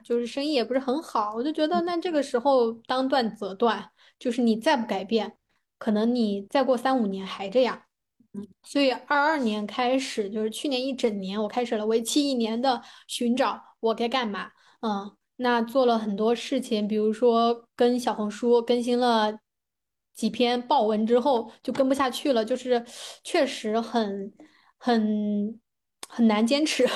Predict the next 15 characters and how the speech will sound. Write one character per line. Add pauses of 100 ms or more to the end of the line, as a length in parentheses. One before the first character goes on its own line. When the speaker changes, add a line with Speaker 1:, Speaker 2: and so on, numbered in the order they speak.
(120)
Speaker 1:
<laughs>
然
后
我
又
开
始
换
赛
道，
就
去
公
众
号，